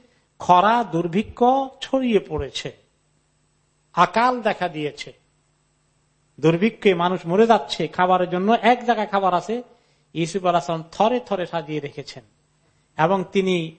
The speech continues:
খাবারগুলো শীষের মধ্যে রেখে দিয়েছেন। এবং যেটা প্রথম বছরে, সাত বছরের যে প্রতি বছর হয়েছে,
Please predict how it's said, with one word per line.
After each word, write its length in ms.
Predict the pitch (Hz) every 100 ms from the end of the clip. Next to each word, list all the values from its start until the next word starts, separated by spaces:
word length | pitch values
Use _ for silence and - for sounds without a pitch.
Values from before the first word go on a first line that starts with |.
| _ _
খাবারগুলো 520 | 165 170 165 156 160
শীষের 360 | - 196 208
মধ্যে 200 | 185 165
রেখে 220 | 160 151 147
দিয়েছেন। 580 | 143 143 - 180 208 208 _ _ _
এবং 300 | 170 196 208
যেটা 220 | 196 220
প্রথম 480 | 214 214 208 240 262
বছরে, 540 | 247 247 247 240 233 233 - _ _ -
সাত 260 | 196 214 196
বছরের 400 | 202 240 247 226
যে 320 | 233 220 165 - - - _ _
প্রতি 220 | 185 180 208
বছর 300 | 208 240 233
হয়েছে, 600 | 233 175 - 147 151